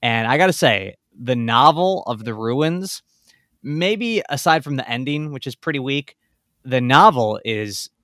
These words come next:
amazing. Like, I think I've, I've definitely read the book twice, maybe three times. Like, and that's, like, I read sometimes, but, like,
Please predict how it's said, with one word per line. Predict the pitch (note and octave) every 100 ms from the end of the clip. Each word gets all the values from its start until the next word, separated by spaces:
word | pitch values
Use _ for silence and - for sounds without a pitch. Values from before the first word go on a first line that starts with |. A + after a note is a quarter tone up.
| _
amazing. | B2+ A2+ A2+ A2+ G#2 F#2+ F2+ G2+
Like, | A#2 A2 G#2+
I | - B2 D3+
think | F#3+ E3+
I've, | D3+ B2 - -
I've | C3+ A#2+
definitely | D#3+ E3+ F#3+ F3+
read | C#3 C3+ B2
the |
book | G#2+ C3 B2 -
twice, | - A#2 A#2 C#3+ F3 - -
maybe | B2 A#2+ D3+ F3+ B2+
three | - B2+ A#2
times. | A#2+ G2+ F#2 G2+ B2
Like, | A2+ G#2
and | B2
that's, | C#3+ D#3 - - - _ _
like, | C3 C#3+
I |
read | E3 C3 C#3+ C3+
sometimes, | C3 C3 D3 C3
but, | B2 A2+ _
like, | A#2 A#2 G2+